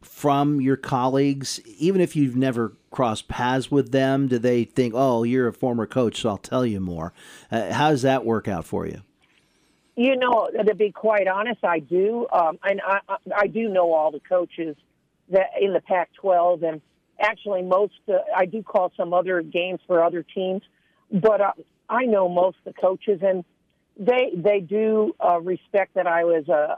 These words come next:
Speaker 2: a, a coach before. You know, I've been in their shoes. I know how they feel. Um, however, however, there's a, you know, it's a lot different. It's interesting.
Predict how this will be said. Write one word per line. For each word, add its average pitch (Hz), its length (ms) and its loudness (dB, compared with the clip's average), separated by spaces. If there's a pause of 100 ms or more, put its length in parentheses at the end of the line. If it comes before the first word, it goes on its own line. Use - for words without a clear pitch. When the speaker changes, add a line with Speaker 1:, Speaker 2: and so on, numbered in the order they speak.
Speaker 2:
a, 165 60 -6 (260)
a - 40 -12
coach 185 320 0 (140)
before. 185 560 0 (320)
You 269 60 -8
know, 254 60 0
I've 202 140 0
been 220 160 0
in 208 160 -4
their 180 160 -2 (120)
shoes. 208 360 2
I 165 100 2
know 175 220 2
how 170 200 0
they 147 200 2 (120)
feel. 196 400 2 (680)
Um, 185 380 0 (280)
however, 220 720 0 (280)
however, 190 440 0 (380)
there's 208 460 0
a, 165 260 2 (540)
you 220 100 -2
know, 208 140 2
it's 208 140 -2
a 226 40 0
lot 240 260 0
different. 214 460 -4
It's 185 240 -4
interesting. 202 720 -2